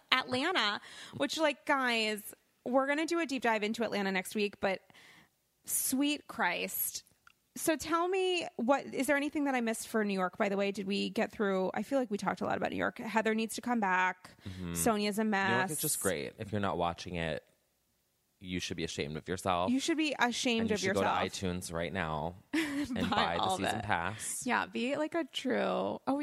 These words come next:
Speaker 1: yeah, what's the season pass? So you keep it forever? Is that what happens?
Speaker 2: Oh, yeah.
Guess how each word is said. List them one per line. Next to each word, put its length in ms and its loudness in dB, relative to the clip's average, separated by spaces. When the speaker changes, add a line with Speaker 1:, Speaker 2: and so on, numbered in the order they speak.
Speaker 1:
yeah, 160 -2
what's 180 -8
the 60 -4
season 260 -2
pass? 220 -4
So 140 -4
you 100 2
keep 240 -6
it 80 -6
forever? 500 -2
Is 140 -4
that 100 -4
what 80 -2
happens? 180 0
Speaker 2:
Oh, 40 2
yeah. 140 -4